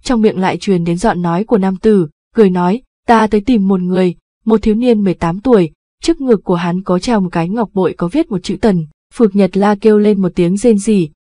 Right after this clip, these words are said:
chỉ cảm thấy vết thương trước ngực mình mơ hồ bị đau,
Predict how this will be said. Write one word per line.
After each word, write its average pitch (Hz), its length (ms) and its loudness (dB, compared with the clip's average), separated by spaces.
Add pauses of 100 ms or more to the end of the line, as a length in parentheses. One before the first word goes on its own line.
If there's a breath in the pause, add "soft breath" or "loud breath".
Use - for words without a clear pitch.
(120)
chỉ 226 140 0
cảm 180 220 -2
thấy 175 140 -4
vết 277 220 -2
thương 202 240 2
trước 285 180 -4
ngực 220 180 -6
mình 180 220 -2
mơ 196 160 0
hồ 196 180 -2
bị 170 140 -6
đau, 196 340 -2